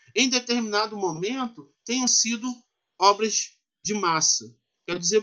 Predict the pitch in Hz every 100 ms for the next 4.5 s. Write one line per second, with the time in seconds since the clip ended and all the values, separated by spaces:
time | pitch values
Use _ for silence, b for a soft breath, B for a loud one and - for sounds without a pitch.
0 | - 214 208 160 160 139 117 113 - _
1 | _ _ _ - 277 294 254 - 247 254
2 | - 190 170 196 208 202 180 175 165 175
3 | 190 180 - 190 180 185 180 196 170 185
4 | 165 156 165 165 170